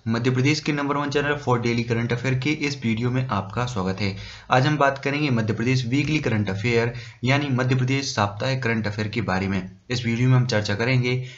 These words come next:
ग्यारह से बीस जून के बीच जितने भी मध्य प्रदेश से रिलेटेड करंट अफेयर के क्वेश्चन हैं, उनके बारे में। दोस्तों, ये वीडियो आपकी सभी प्रतियोगी परीक्षाओं, यानी all competitive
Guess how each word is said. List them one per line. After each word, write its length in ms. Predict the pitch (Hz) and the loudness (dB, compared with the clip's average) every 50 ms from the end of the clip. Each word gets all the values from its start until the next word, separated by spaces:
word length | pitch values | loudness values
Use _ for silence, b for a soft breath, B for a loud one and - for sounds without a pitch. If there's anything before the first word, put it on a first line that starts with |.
| B B 120 | B B -4
ग्यारह 400 | 117 127 135 139 147 151 151 143 | 0 2 2 4 4 2 0 -2
से 260 | 131 127 - 123 117 | -4 -2 0 0 0
बीस 240 | 107 107 127 131 127 | 0 2 2 2 2
जून 220 | 127 117 117 110 | 2 0 -2 -2
के 100 | 107 107 | 0 -2
बीच 200 | 107 110 120 123 | -2 0 0 -2
जितने 260 | 127 120 - 123 131 135 | -2 -2 -2 0 0 0
भी 260 | 135 139 139 135 - 117 | 0 -2 -4 -4 -6 -4
मध्य 200 | 117 113 107 104 | -4 -2 -2 -2
प्रदेश 260 | 107 120 123 123 - | -2 -2 -2 -2 -2
से 60 | 120 | -2
रिलेटेड 540 | 107 113 120 123 123 131 135 131 - - - - _ - | -2 -2 -2 -2 -2 -2 -2 -4 -6 -8 -14 -18 _ -4
करंट 260 | 139 143 143 139 139 | -2 -2 0 -2 -4
अफेयर 200 | 131 131 147 135 | -4 -2 -4 -4
के 120 | 127 127 | -4 -6
क्वेश्चन 380 | 107 - 110 104 - - 123 135 | -4 -4 -4 -4 -2 -2 -2 -2
हैं, 100 | 131 127 | -2 0
उनके 240 | 117 110 107 104 98 | -2 -2 -2 -2 -2
बारे 240 | 98 98 95 101 | -2 -2 -2 -2
में। 220 | 101 101 101 104 - - | -2 -2 -4 -4 -8 -6
दोस्तों, 240 | 117 123 127 131 131 | -4 -2 -2 0 0
ये 100 | 127 117 | 0 0
वीडियो 480 | 107 113 123 127 127 131 131 131 131 131 B B B B B B B | 2 2 2 4 4 6 6 4 4 0 B B B B B B B
आपकी 320 | B 135 135 - - 160 147 | B 2 2 2 0 -4 -2
सभी 220 | 135 143 147 147 | 0 0 -2 -2
प्रतियोगी 460 | 131 127 123 123 127 123 123 120 123 | -2 -2 -2 -2 0 0 0 0 -2
परीक्षाओं, 580 | 110 - 110 110 110 110 - 123 120 120 127 123 B B B B B | -2 0 0 0 0 0 -2 -2 -2 -2 -2 -6 B B B B B
यानी 280 | 117 131 139 151 147 - 131 | 0 0 0 0 0 2 2
all 140 | 139 143 139 | 2 2 2
competitive 520 | - 135 127 127 123 123 127 127 147 143 | 2 0 0 0 0 -2 0 0 0 0